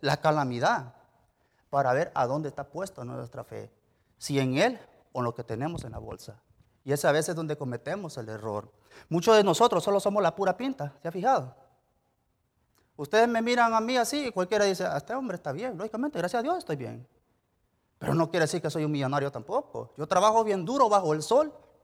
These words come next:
todos los días para ganarme lo que yo tengo. Gracias a Dios que Dios me da el trabajo para hacerlo. Usted mira a mi hermano Luis, usted pensaría que mi hermano Luis trabaja allá, allá en el, en el Congreso de Estados Unidos. Lo ve montado con su lente. No, hombre, este, este, este es uno de los ahí, de los, de los meros guaruras de, de Donald Trump.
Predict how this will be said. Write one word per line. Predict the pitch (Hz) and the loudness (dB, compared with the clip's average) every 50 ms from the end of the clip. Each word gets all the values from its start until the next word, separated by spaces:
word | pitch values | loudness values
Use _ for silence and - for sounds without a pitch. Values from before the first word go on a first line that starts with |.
| _ _ | _ _
todos | 190 202 185 180 | 0 0 2 2
los | 175 165 156 | 0 0 -2
días | 165 254 294 269 | -2 -4 -4 -4
para | - - 175 160 143 | 2 4 6 6 6
ganarme | 139 139 135 160 196 208 190 | 4 4 2 0 -2 -2 -4
lo | 165 165 | -6 -6
que | - - | -8 -10
yo | - 139 208 - | -8 -6 -6 -6
tengo. | - - - - 117 110 107 107 123 _ _ _ _ _ _ | -6 -8 -14 -16 -16 -18 -18 -20 -20 _ _ _ _ _ _
Gracias | 147 151 - 196 180 | -8 -6 -4 -4 -4
a | 170 | -4
Dios | 180 196 | -4 -6
que | - 156 | -6 -8
Dios | 135 151 147 | -6 -6 -6
me | 147 139 | -4 -4
da | 143 | -4
el | 160 156 | -4 -4
trabajo | - 123 113 - 220 233 208 | -8 -8 -6 -6 -6 -6 -6
para | - 117 - | -8 -8 -10
hacerlo. | 107 - - 107 104 101 98 104 - _ _ _ _ _ _ - - - | -10 -10 -12 -16 -16 -16 -18 -20 -20 _ _ _ _ _ _ -20 -20 -14
Usted | - 147 - 196 | -14 -4 -2 0
mira | 190 226 247 240 | 4 8 8 8
a | |
mi | 240 233 | 8 6
hermano | 233 233 240 247 233 220 | 4 4 4 4 4 4
Luis, | 220 262 302 294 - | 2 2 -2 -4 -6
usted | - 175 - 208 202 | -10 -8 -8 -8 -4
pensaría | - 214 208 220 208 233 233 | -2 -2 0 2 0 0 0
que | 226 214 | 0 -2
mi | 196 190 | -2 -2
hermano | 185 175 208 226 226 226 214 | -2 0 0 0 0 0 -2
Luis | 214 269 285 277 - - _ _ _ _ _ _ | -2 -4 -4 -6 -8 -18 _ _ _ _ _ _
trabaja | - 165 139 135 151 160 170 165 170 | -6 0 4 4 4 4 4 4 4
allá, | 165 165 165 151 143 143 151 151 151 - | 6 6 6 4 2 4 2 2 0 2
allá | 135 135 147 165 175 | 0 2 4 4 4
en | 180 175 | 4 2
el, | 160 151 139 - | -2 -4 -4 -6
en | 147 143 | -6 -6
el | 147 139 | -6 -6
Congreso | - 123 123 139 185 247 262 - | -6 -6 -2 0 0 0 0 -2
de | 165 143 | -4 -6
Estados | 135 135 131 131 - | -4 -2 -2 -2 -2
Unidos. | 135 127 120 107 104 107 107 - _ _ _ _ _ _ _ _ _ _ _ _ _ _ _ - | -4 -6 -6 -6 -6 -8 -10 -12 _ _ _ _ _ _ _ _ _ _ _ _ _ _ _ -2
Lo | 143 143 | 2 4
ve | 160 | 4
montado | 185 220 220 202 - 247 240 240 | 4 4 2 6 6 8 8 8
con | 240 233 214 | 4 2 0
su | 208 202 | 0 2
lente. | 233 269 277 254 - 139 | 4 4 2 2 -2 -2
No, | 175 196 | -2 -2
hombre, | 156 143 139 | -2 -2 -2
este, | 139 - 196 | -4 -4 -6
este, | 196 - 269 269 247 | -4 -2 -2 -2 -2
este | 233 233 - 262 | -4 -6 -8 -10
es | 254 - | -10 -10
uno | - 285 285 277 | -8 -4 0 0
de | 262 | 2
los | 233 - 302 - | 2 0 0 0
ahí, | 196 226 233 | -2 0 2
de | 220 208 | 2 2
los, | 185 180 175 160 | 2 2 2 2
de | 165 170 | 0 -2
los | 170 175 | -2 0
meros | 196 220 208 185 | 0 0 0 2
guaruras | 165 160 185 220 214 190 165 | 2 0 0 2 2 2 2
de, | 156 147 143 | 0 -2 -4
de | 135 147 | -4 -2
Donald | 143 180 190 175 151 - | 0 0 2 2 0 0
Trump. | - 254 302 269 202 | -2 -2 -2 -2 -6